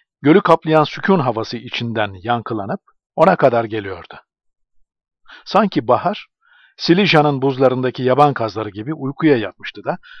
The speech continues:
insanlar onu uyandırmak istiyordu. "Kuzeyde,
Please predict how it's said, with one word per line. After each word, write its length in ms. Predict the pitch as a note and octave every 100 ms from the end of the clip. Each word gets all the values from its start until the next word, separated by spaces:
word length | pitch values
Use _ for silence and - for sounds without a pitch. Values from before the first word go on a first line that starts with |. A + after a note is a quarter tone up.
| - _
insanlar 440 | C#3+ C#3+ D3 D3
onu 160 | C#3 C#3
uyandırmak 520 | C3+ C3 C3 B2+ A#2+
istiyordu. 520 | G#2 - F2 - - - _ _ - - _ _ _ _ - _ _ _ _ _ _ - - _ _ _ _ _ _ _
"Kuzeyde, 580 | - C#3+ D3+ C#3+ A2+ -